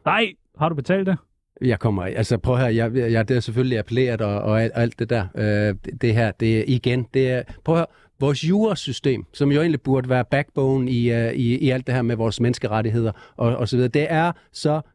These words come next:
Speaker 2: gennemkorrupt. Prøv at gå ind og undersøge højesteretsdommerne, finde ud af, at de stort set alle sammen er medlem af et eller andet hemmeligt selskab, som vi andre ikke må vide noget om.
Speaker 1: Er de det?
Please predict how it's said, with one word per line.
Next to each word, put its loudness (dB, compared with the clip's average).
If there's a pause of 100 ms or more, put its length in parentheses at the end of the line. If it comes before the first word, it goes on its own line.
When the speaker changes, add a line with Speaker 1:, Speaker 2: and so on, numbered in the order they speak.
(140)
Speaker 2:
gennemkorrupt. 0
Prøv 0
at 0
gå 2
ind 0
og 2
undersøge 2
højesteretsdommerne, 0 (220)
finde 2
ud 0
af, 2 (100)
at -2
de 0
stort -2
set 0
alle 2
sammen 0
er 4
medlem 0
af 2
et 2
eller 0
andet 2
hemmeligt 0
selskab, -2
som 2
vi 2
andre 0
ikke -2
må 2
vide 2
noget 2
om. 0
Speaker 1:
Er 0
de -6
det? -4